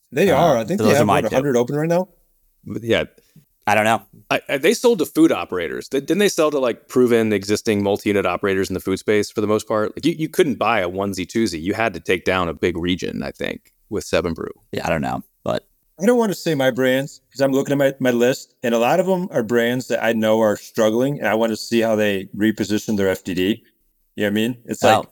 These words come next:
Speaker 1: and how it always
Speaker 2: Yeah.
Speaker 1: goes is they're super transparent, and the transparency goes down every year because they don't want, they wanna show less and less.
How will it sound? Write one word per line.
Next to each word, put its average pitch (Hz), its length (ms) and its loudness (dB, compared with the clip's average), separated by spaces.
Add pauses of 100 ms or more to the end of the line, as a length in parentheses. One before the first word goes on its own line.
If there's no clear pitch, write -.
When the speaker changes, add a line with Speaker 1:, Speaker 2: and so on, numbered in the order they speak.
Speaker 1:
and 127 180 0
how 143 160 0
it 170 80 4
always 156 240 2
Speaker 2:
Yeah. 101 120 2
Speaker 1:
goes 131 300 2
is 120 140 -2
they're 107 260 0
super 143 360 -2
transparent, 123 720 0
and 110 100 -4
the 104 60 -2
transparency 123 640 -2
goes 117 200 2
down 113 280 2
every 110 160 -2
year 110 260 0
because 107 220 -4
they 92 80 0
don't 110 100 2
want, 110 140 2
they 110 60 2
wanna 107 140 4
show 110 220 0
less 104 240 2
and 104 100 -6
less. 104 320 0